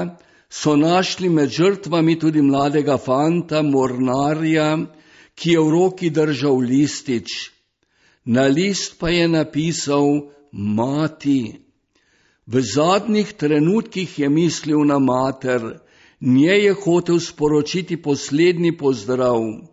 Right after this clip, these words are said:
pri njej najti pomoč v smrtni stiski. Kako naše srce hrepeni po sreči in ljubezni. In kje bi mogli najti več nesebične ljubezni,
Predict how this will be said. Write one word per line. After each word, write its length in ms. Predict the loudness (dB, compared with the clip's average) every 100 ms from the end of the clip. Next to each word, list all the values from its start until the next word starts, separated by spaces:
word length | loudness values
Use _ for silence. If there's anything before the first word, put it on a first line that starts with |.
| _ -20 -20 _ _
pri 280 | 2 4 6
njej 580 | 4 4 4 2 0 0
najti 680 | 2 4 2 0 0 -6
pomoč 640 | -2 -2 2 2 0 -4 -6
v 120 | -6
smrtni 580 | -2 0 -2 0 0 0
stiski. 880 | -4 -6 -4 -6 -10 -12 -12 -12 -16 _ _ _ _ _ _ _ _ _ _ _ _ _ _ _
Kako 340 | -4 -4 0 2
naše 360 | 2 0 -4
srce 440 | -2 -2 0 -2 -2
hrepeni 760 | -2 -2 0 0 2 2 2
po 160 | 0 -2
sreči 640 | -2 -2 0 0 -2 -4
in 160 | 0 2
ljubezni. 880 | 0 0 2 2 0 -4 -8 -8 -12 _ _ _ _ _ _ _ _ _ _
In 300 | 2 2 2
kje 260 | -2 0 0
bi 140 | 2
mogli 380 | 2 2 2 2
najti 420 | 2 0 0 -2
več 360 | 0 -2 -2 -2
nesebične 840 | -2 0 -2 -2 -2 -4 -2 0
ljubezni, 840 | 2 2 2 2 0 -2 -2 -2